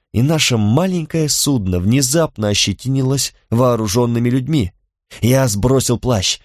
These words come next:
Ситрик подал мне шлем и щит. На вражеском корабле кто-то предостерегающе крикнул, и рулевой всем весом резко налёг на рулевое весло. Его судно слегка повернулось, но поворот был начат слишком поздно.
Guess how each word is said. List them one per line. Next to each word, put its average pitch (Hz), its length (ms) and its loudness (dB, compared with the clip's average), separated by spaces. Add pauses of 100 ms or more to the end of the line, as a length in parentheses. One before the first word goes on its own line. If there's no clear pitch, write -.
(120)
Ситрик 156 580 0 (280)
подал 127 340 2
мне 110 140 0
шлем 127 400 0 (240)
и 131 100 4
щит. - 480 0 (480)
На 101 140 -2
вражеском 123 580 2
корабле 113 540 0 (240)
кто-то 127 340 -2
предостерегающе 123 920 0
крикнул, 135 580 -2 (180)
и 147 100 4
рулевой 139 520 2
всем 131 300 -2
весом 127 360 0
резко 131 320 0
налёг 123 340 0
на 120 140 0
рулевое 120 480 2
весло. 101 380 -4 (360)
Его 90 240 0
судно 120 420 0
слегка 113 480 0
повернулось, 110 680 0
но 110 240 0
поворот 110 540 0 (160)
был 143 320 -2
начат 127 480 0
слишком 113 500 0
поздно. 92 520 -4